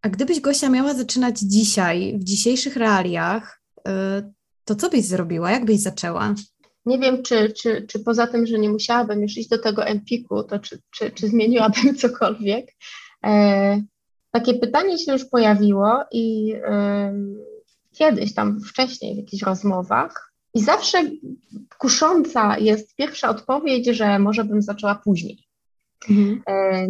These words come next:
Speaker 2: ale, y, to jest takie już naprawdę gdybanie.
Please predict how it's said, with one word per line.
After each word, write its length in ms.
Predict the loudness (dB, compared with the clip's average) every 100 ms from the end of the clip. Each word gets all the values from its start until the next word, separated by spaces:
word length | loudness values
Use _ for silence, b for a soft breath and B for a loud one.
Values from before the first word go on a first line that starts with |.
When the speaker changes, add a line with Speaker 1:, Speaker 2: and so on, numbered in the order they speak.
| -2 -4 _ _ _
Speaker 2:
ale, 640 | 0 4 4 4 2 0
y, 760 | -2 -2 0 0 -2 -2 -4 -8 -14 _ _ _ _ _ _ _
to 160 | 4 4
jest 320 | 2 -8 _ _
takie 260 | -10 0 0
już 380 | 0 -4 -4 -2
naprawdę 440 | 0 2 2 4
gdybanie. 920 | 6 4 4 4 4 0 -2 -8 -10